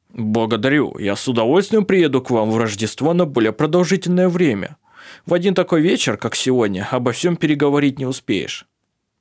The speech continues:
«Мы будем рады этому». Хозяин понизил голос. Вильяму в это время подошла к губернатору,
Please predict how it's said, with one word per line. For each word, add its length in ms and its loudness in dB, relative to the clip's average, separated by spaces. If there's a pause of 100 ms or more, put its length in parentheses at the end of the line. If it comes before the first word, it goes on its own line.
(420)
«Мы 280 -2
будем 320 2
рады 280 0
этому». 460 -6 (720)
Хозяин 480 -2
понизил 440 0
голос. 420 -2 (500)
Вильяму 500 2
в 60 -2
это 160 -2
время 320 0
подошла 480 -2
к 40 -6
губернатору, 760 -4